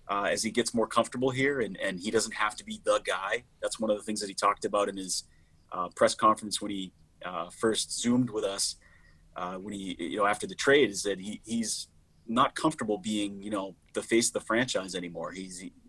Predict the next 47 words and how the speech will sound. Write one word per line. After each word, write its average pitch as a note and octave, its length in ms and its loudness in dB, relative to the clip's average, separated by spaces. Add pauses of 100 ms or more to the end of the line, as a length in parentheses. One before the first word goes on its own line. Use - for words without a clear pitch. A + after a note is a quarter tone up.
(640)
it - 40 -4
was, A2+ 200 -4
it G2 80 -4
was A2+ 200 -2
really B2+ 280 6
a, G#2 100 6
an F#2+ 160 2
introspective, A2 800 2 (500)
candid, A#2 580 2 (400)
um, G2 460 -4 (560)
you G#2+ 100 -4
know, G2 140 -2
session B2+ 420 4
with F#2+ 180 -6
him. E2+ 180 -6
He F2+ 100 -8
was F#2 120 0
saying G#2+ 340 2
that, F#2+ 140 -4 (500)
you F#2 80 -6
know, F2+ 120 0
"I, F2 100 0 (140)
I'm F#2+ 280 -4
not B2 180 4
this B2+ 160 0
guy. F#2 260 0
I've G2+ 120 0
always A2 260 6
been A2+ 220 2
this A2 140 0
guy, G#2+ 480 2
and, F#2 120 -10 (520)
um, F2+ 360 -8
that's G2+ 200 -4
not A#2 140 4
to - 40 -2
say A#2 180 6
I A2+ 40 8
don't A2+ 160 0
believe A2 260 0
in B2 80 2
myself, B2 480 4
but G#2 100 -2
my G#2 120 -4
confidence, A2+ 760 0
you G#2 60 -14
know, G#2+ 220 -2